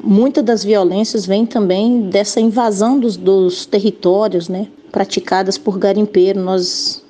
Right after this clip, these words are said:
recentemente agora, nós tivemos aí a terra do povo Yanomami invadida, né? Então a violência tá acontecendo de todos os lados, né? E tá difícil pra nós, enquanto mulher.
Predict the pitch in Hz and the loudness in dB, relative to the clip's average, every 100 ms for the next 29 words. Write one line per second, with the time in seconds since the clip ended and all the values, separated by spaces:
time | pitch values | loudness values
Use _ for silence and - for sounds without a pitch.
0 | _ 196 190 202 - 208 202 202 185 196 | _ -6 -2 -4 -2 -2 0 0 0 0
1 | 208 185 - - _ - 196 - 208 190 | 0 -2 -4 -12 _ -6 -6 -4 -2 -2
2 | 196 196 190 196 190 196 208 190 190 202 | 0 0 0 0 -2 -2 0 -2 0 0
3 | 202 196 196 196 180 185 208 202 - - | 2 2 2 0 0 0 0 -2 -8 -20
4 | _ - 214 214 196 170 190 240 208 175 | _ -2 0 2 0 0 0 0 0 -2
5 | 185 - _ 202 - 214 208 220 202 180 | -6 -10 _ -4 0 0 0 0 2 0
6 | 185 233 - 214 - - 220 202 196 - | 0 -2 -2 -4 -6 -6 -4 -2 -4 -2
7 | 220 208 202 220 214 226 233 190 180 208 | 0 -2 -2 -2 -2 -4 0 0 2 0
8 | 190 180 185 185 _ _ 202 202 208 202 | -2 -4 -4 -8 _ _ -4 -2 -2 0
9 | 320 339 - 196 180 170 165 - - _ | -2 0 -2 -2 0 -2 -4 -6 -14 _
10 | - 190 - 190 - 190 175 170 | -10 -10 -6 -6 -2 0 2 0